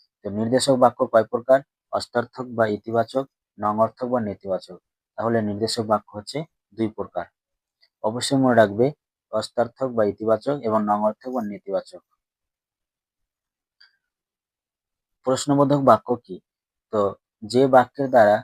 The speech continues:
বক্তার দ্বারা কোনো কিছু প্রশ্ন করা বোঝায় তাকে প্রশ্নবোধক বাক্য বলে। যেমন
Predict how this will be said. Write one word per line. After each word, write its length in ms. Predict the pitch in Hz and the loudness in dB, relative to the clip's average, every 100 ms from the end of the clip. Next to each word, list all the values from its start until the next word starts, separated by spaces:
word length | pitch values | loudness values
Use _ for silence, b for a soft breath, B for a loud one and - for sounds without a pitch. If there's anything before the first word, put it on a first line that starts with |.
| _ _ _ | _ _ _
বক্তার 380 | 110 110 - 131 | -2 -2 0 2
দ্বারা 180 | 131 131 | 4 4
কোনো 220 | - 120 120 | 2 -4 -4
কিছু 200 | 123 120 | -8 -18
প্রশ্ন 320 | - 220 - 123 | -12 -12 -8 -4
করা 180 | 123 127 | 0 0
বোঝায় 360 | 113 92 101 - _ _ | 0 -2 -4 -6 _ _
তাকে 220 | 107 - | -10 -8
প্রশ্নবোধক 560 | - 113 - 117 113 127 | -8 -8 -6 -4 -2 0
বাক্য 240 | 117 101 - | 0 -2 -4
বলে। 240 | 101 92 92 _ _ _ 104 | -2 -2 -4 _ _ _ -6
যেমন 220 | 117 | -2